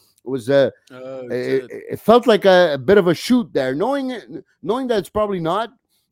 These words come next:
Speaker 1: but it felt like they were trying to, uh, huff and puff each other, uh,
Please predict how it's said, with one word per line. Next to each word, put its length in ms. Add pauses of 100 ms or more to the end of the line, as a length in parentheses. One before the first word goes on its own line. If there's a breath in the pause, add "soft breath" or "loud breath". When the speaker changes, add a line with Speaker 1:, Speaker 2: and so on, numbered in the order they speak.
(120)
Speaker 1:
but 140
it 100
felt 220
like 140
they 60
were 140
trying 320
to, 320
uh, 280 (360)
huff 260
and 160
puff 360
each 160
other, 340 (380)
uh, 880